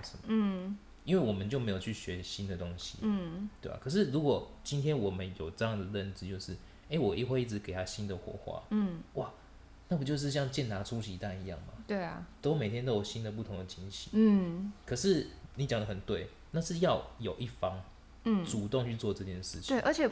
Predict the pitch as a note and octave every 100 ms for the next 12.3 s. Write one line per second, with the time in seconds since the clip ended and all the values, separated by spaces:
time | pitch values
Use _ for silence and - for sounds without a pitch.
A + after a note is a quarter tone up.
0 | - A3 A3 A3 D#4 C4+ C4+ C4+ F#3+ -
1 | F3+ F3 D#3+ D#3+ B3 C#4 A#2+ G#2 - -
2 | G#3 G#3 - C4+ C4 A#3+ B3 A3+ F3 F#3+
3 | F#3+ F#3+ F3+ F3 F3+ E3+ F3 G#3 A3+ G#3
4 | G3+ G3+ F#3+ F#3 F3+ D#3+ - F3+ F3 F#3+
5 | E3+ E3+ E3 E3 E3+ - C4 - - -
6 | - - G3 G3+ G3 F#3+ F#3+ F#3 F#3 F3+
7 | - - - - C#3 - F3 - F3 E3
8 | F#3 F3+ F3+ D#3 - - - - - -
9 | - F3 D3+ A2 G#2+ - G#2+ A#2+ C#3 C#3
10 | G#2 F#2 F2+ F2+ A#2+ G2 F2+ - F2+ F2+
11 | E2+ D#2+ D#2+ F2 F2 E2+ F#2+ F2 F2+ -
12 | - G2